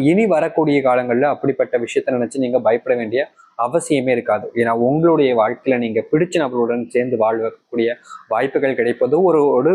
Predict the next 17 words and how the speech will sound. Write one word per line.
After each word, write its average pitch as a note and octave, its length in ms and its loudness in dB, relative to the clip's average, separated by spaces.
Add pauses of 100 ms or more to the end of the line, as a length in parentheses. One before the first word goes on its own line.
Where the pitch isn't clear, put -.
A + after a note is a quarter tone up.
நல்ல C3 240 0
வேலையும் C#3+ 500 2
உங்களுக்கு A#2 300 -2
கிடைக்க A2 280 -4
போகுது. G#2 340 -10 (360)
தொழில் A#3 340 0
சம்பந்தப்பட்ட E3 520 -2
விஷயங்கள்ல C3+ 500 0
பெரும் D3+ 300 0
தோல்வியை D3 420 2
சந்திச்சிருப்பீங்க. A2+ 680 -2 (360)
முக்கியமா D3 420 -2 (100)
வேற C#3+ 280 0
ஒருத்தரை D3+ 280 0
நம்பி F3+ 320 0 (100)
அந்த C3 160 0
தொழில C#3+ 400 2